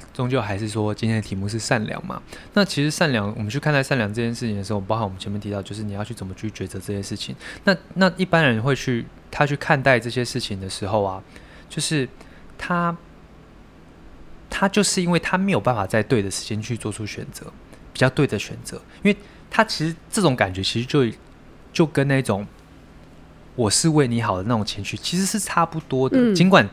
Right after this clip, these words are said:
Speaker 1: 你只是没有那个你的对象，就是你觉得这件事情，或者是你觉得这个，这个，这个决定是好的，但是他，他可能就不见得是好的啊。
Speaker 2: 对。
Speaker 1: 可能我们就是会错过那个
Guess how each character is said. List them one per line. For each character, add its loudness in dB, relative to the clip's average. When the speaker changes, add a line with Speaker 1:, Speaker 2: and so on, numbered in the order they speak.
Speaker 1:
你 4
只 0
是 2
没 4
有 8
那 4
个 4
你 0
的 -6
对 4
象， -4
就 0
是 4
你 0
觉 0
得 2
这 -4
件 2
事 -4
情， -6
或 0
者 -2
是 0
你 -2
觉 2
得 4
这 2
个， 0
这 0
个， 2
这 4
个 6
决 0
定 2
是 -6
好 -4
的， -20
但 8
是 4
他， 0
他 -6
可 2
能 -4
就 0
不 -4
见 4
得 2
是 -4
好 -2
的 -8
啊。 -6
Speaker 2:
对。 0
Speaker 1:
可 0
能 6
我 6
们 4
就 6
是 4
会 8
错 4
过 4
那 2
个 -4